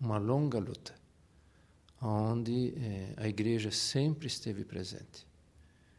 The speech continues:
Es-, lá estive, a prelazia sempre esteve envolvido, sempre foi, eu sempre fui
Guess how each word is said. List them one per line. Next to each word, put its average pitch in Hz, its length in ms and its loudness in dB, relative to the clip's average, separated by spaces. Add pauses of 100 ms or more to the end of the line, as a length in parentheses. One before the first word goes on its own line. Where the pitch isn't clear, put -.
(580)
Es-, - 300 -6
lá 107 200 0
estive, 123 540 0
a - 20 0
prelazia 104 520 -2
sempre - 360 0
esteve 95 300 -2
envolvido, 101 680 -4
sempre 123 540 0
foi, 104 580 -4 (120)
eu 113 120 -8
sempre 104 360 -6
fui 110 520 -2